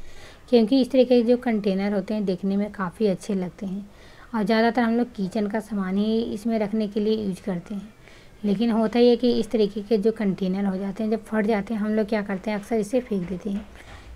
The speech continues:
क्योंकि हम लोग को समझ में नहीं आता है कि इसे हम किस तरीके से fix करें और कैसे इसे हम चिपकाएं। तो आज हम एक छोटी सी टिप बता रहे हैं, छोटा सा एक idea बता रहे हैं फ्रेंड। आपको करना क्या है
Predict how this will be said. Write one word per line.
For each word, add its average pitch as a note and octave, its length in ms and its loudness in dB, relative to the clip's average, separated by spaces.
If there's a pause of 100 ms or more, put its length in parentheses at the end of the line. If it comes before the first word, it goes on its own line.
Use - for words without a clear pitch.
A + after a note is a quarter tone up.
(100)
क्योंकि B3+ 240 4
हम C4 160 6
लोग C4 100 4
को C4+ 120 4
समझ G#3+ 260 0
में A3 140 2
नहीं A3 120 2
आता G3+ 180 0
है G3+ 80 0
कि G3+ 120 -6
इसे A3 140 -4
हम A3+ 80 -2
किस G#3+ 240 -6
तरीके F#3+ 340 -2
से A3+ 160 -2
fix G3+ 260 -2
करें G#3+ 240 -2
और G3+ 140 -4
कैसे G3+ 320 -2
इसे G#3 160 -4
हम A3+ 100 -2
चिपकाएं। F3+ 500 -8 (680)
तो B3 100 0
आज A#3+ 120 4
हम B3+ 120 4
एक B3+ 160 0
छोटी G#3 320 0
सी G#3+ 140 -2
टिप G3+ 220 -2
बता F#3 300 -4
रहे F3+ 100 -4
हैं, G3+ 120 -8
छोटा A#3 360 0
सा A#3 120 -2
एक A3 160 -2
idea F#3 280 -2
बता F#3 160 -6
रहे F3 80 -4
हैं F3+ 80 -6
फ्रेंड। A3 220 -10
आपको G3+ 340 -6
करना G3 480 -4
क्या G#3 160 -6
है A#3 180 -6